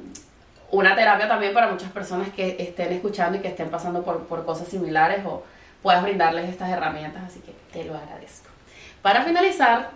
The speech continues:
eh, en, en Mamá Arcoíris tenemos esta cajita, um, este bowl de preguntas, eh, que son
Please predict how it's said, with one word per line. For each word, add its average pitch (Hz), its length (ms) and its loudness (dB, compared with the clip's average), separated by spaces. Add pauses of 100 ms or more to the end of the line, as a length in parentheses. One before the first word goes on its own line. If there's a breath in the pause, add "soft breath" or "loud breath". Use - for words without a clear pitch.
(300)
eh, 175 320 -4
en, 180 300 -2
en 185 200 -2
Mamá 190 220 4
Arcoíris 269 500 2
tenemos 214 440 -2 (480 loud breath)
esta 226 280 0
cajita, 233 800 2
um, 170 200 -8 (100)
este 208 220 -4
bowl 233 280 4
de 233 100 2
preguntas, 220 680 0 (420 loud breath)
eh, 185 380 4
que 185 120 -4
son 190 400 0